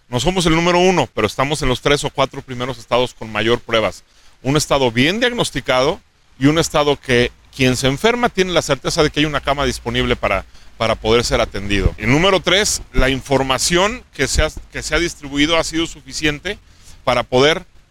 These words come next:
contener la pandemia. Y tengo que decirlo también, aquí la participación del de médicos, de, y, y médicas, de enfermeros y enfermeras, de todo el personal de salud,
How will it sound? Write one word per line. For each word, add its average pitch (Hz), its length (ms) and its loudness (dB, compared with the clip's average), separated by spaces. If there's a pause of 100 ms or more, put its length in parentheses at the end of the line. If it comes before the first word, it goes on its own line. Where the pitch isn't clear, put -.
(260)
contener 135 460 0
la 165 80 2
pandemia. 143 640 -2
Y 127 100 0
tengo 147 300 0
que - 80 -2
decirlo 143 420 2
también, 135 400 -2 (420)
aquí 113 280 -6
la 202 100 2
participación 143 920 -2
del 151 260 0 (360)
de 117 180 0
médicos, 135 880 0
de, 113 440 -2
y, 113 240 -2
y 110 40 0
médicas, 113 600 0
de 98 100 -6
enfermeros 127 520 0
y 143 60 0
enfermeras, 123 580 0
de - 100 -6
todo 151 220 2
el 170 60 -2
personal 131 440 -2
de 156 80 -2
salud, 127 340 -2